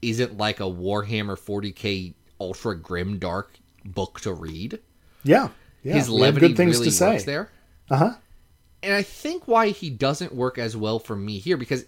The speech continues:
Speaker 1: he's not Age of Apocalypse Morph, but he's Age of Apocalypse Morph.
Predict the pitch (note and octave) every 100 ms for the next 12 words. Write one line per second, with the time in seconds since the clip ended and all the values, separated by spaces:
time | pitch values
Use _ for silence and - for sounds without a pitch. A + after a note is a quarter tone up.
0 | _ - - D#3+ C3+ D3 D3+ - B2+ A#2+
1 | B2 A2 A2+ G#2 - G2 - G#2+ F#2+ -
2 | G2+ G#2 G2+ F#2 F2+ - F2+ - F#2 -
3 | F#2+ F#2+